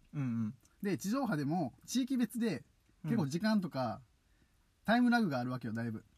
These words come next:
Speaker 1: うんうん。
Speaker 2: Netflixが、ま、いっちゃん早いね、放送されんの。
Speaker 1: へー。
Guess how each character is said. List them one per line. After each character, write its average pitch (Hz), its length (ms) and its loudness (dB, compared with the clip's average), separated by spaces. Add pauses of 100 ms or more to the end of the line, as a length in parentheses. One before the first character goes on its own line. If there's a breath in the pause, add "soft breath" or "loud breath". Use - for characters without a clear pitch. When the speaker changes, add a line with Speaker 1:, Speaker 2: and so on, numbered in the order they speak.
Speaker 1:
う - 60 -6
ん 123 420 -4
う - 40 -2
ん。 - 20 2
Speaker 2:
Netflix 233 720 0
が、 214 200 2
ま、 131 220 -4
い 180 40 -2
っ - 100 -2
ち - 120 -2
ゃ 170 40 2
ん - 40 2
早 160 140 2
い 113 60 -2
ね、 110 140 -6
放 156 140 0
送 131 140 0
さ 135 120 0
れ 123 60 2
ん 120 40 6
の。 117 80 4
Speaker 1:
へ - 40 -2
ー。 123 180 -6